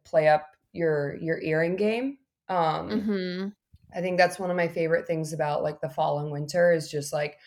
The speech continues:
Speaker 1: really diving deep on, like, fun earrings. Um,
Speaker 2: Mm-hmm.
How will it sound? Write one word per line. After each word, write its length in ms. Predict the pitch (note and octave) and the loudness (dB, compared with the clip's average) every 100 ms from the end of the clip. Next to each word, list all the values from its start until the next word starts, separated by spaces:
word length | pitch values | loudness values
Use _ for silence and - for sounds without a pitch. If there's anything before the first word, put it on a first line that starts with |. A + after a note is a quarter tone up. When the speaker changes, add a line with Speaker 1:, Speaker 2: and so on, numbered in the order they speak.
| - _ _ _ - | -20 _ _ _ -4
Speaker 1:
really 680 | F3 F#3+ F3 E3 D#3+ D#3 - - | 6 10 10 10 2 -4 -12 0
diving 440 | F3 D#3+ D#3+ E3 | 4 4 2 -2
deep 280 | D#3+ D#3+ D#3+ | -4 -6 -4
on, 160 | D3+ | -4
like, 260 | D3 C#3+ C#3+ _ _ | -4 -6 -8 _ _
fun 280 | F3 D#3 | -2 0
earrings. 720 | D3 D3 D3+ F3+ B3+ C#4 - - _ _ _ _ _ _ - | -2 -2 -2 -4 -4 -10 -14 -18 _ _ _ _ _ _ 0
Um, 600 | F#3 F3 D#3+ D#3 F3 | 2 4 4 2 0
Speaker 2:
Mm-hmm. 100 | F#3 | -2